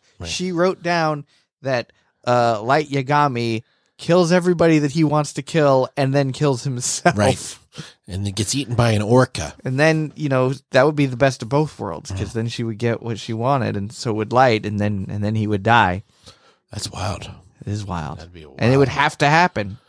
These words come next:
Speaker 2: Or, or when it was something that was impossible, it just didn't happen, right?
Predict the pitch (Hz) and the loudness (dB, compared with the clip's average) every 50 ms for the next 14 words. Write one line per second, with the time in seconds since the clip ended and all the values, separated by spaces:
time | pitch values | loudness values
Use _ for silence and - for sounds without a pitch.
0 | _ - 131 143 147 139 123 - _ _ _ _ - 147 147 147 160 160 165 170 | _ 2 4 6 6 6 4 2 _ _ _ _ 4 4 6 6 6 6 6 4
1 | 170 165 - - 165 160 175 156 151 151 131 147 143 131 143 135 127 139 147 147 | 4 2 2 0 0 0 0 0 2 2 2 2 2 2 2 0 0 2 4 4
2 | 151 143 - - 107 95 98 95 92 95 95 - _ _ _ _ - 123 117 131 | 4 4 0 -4 -4 -2 -2 0 0 -2 -4 -6 _ _ _ _ -4 -2 0 0
3 | 127 120 - 139 123 120 120 131 123 113 104 - 98 98 95 101 110 117 120 120 | 0 0 0 0 0 0 0 0 0 0 0 -2 -6 -2 0 2 2 2 0 -2